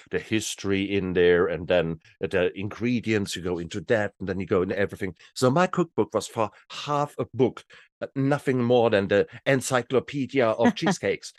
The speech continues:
Speaker 1: And then I thought, "Oh, I better put some recipes in there." <laughs> It's
Speaker 2: <laughs>
Speaker 1: awful. It's an awful book, <laughs> but it's still out there because it reminds me of where I have come from, where
Speaker 2: Mm-hmm.
Speaker 1: I,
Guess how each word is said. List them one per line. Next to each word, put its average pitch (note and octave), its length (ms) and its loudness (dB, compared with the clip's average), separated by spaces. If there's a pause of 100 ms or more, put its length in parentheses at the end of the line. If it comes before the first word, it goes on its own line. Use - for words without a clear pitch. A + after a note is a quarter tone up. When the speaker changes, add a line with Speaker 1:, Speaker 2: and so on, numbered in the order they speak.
(220)
Speaker 1:
And A#2 100 -4
then C#3 120 6
I D3 40 6
thought, C#3 240 4 (140)
"Oh, D#4 140 0
I A2+ 60 2
better F#2 220 4
put D3 180 0
some G#3+ 180 -4 (180)
recipes D#3 420 -4
in E2+ 120 -4
there." C#2 160 -6 (260)
<laughs> E3 560 2 (520)
It's D#4+ 600 6
Speaker 2:
<laughs> - 0 -
Speaker 1:
awful. F#4+ 500 8 (160)
It's - 160 2
an C#4 100 6
awful D4+ 340 6
book, G#3+ 320 6 (260)
<laughs> - 260 -20
but G3+ 560 0
it's G#3 140 4
still A#3+ 280 6
out E3+ 200 6
there A#2+ 220 6 (300)
because C#3 280 4
it B2 120 -2
reminds C3 580 4
me G#2 220 0 (360)
of A#2 280 4 (160)
where A2+ 300 4
I G2+ 100 2
have A2 180 -4
come G2 260 -2
from, D#2+ 320 -4 (240)
where A#2+ 480 4
Speaker 2:
Mm-hmm. - 80 -4
Speaker 1:
I, G#2 340 0